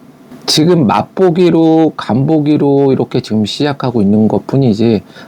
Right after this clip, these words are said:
아직 메인 컨텐츠는 진행하지 않았다는 거 말씀드리고 싶고요. 하여튼 최선을 다해서 이번에는 포기하지 않고 제가 갈 수 있는 끝까지 한번 가보도록 하겠습니다.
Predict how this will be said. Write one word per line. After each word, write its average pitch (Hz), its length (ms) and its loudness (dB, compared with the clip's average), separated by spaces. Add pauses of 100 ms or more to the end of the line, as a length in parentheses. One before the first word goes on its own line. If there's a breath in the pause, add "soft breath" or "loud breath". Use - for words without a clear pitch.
아직 104 400 -2
메인 110 260 0
컨텐츠는 107 680 -2
진행하지 101 520 -2
않았다는 90 680 -4
거 104 380 -2 (380 loud breath)
말씀드리고 98 680 0
싶고요. 101 380 -6 (520 loud breath)
하여튼 156 520 -2
최선을 185 520 0
다해서 104 760 -2
이번에는 127 580 0
포기하지 190 720 -2
않고 101 500 -2 (360 loud breath)
제가 139 340 -2
갈 117 220 -4
수 - 180 -4
있는 135 260 0
끝까지 175 720 -2
한번 135 320 -2
가보도록 101 600 -2
하겠습니다. 98 500 -4